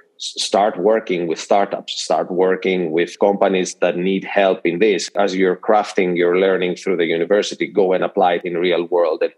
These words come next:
and see how it works. So I think it all starts there.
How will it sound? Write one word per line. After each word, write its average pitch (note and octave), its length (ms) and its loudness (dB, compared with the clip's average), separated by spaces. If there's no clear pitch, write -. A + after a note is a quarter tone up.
and F2 120 -12
see - 200 -4
how E2 220 0
it D#2+ 180 -6
works. C#2+ 280 -4
So A2+ 100 4
I G#2 100 2
think D3+ 220 2
it C3 100 2
all A#2 240 2
starts - 460 -2
there. D2+ 260 -4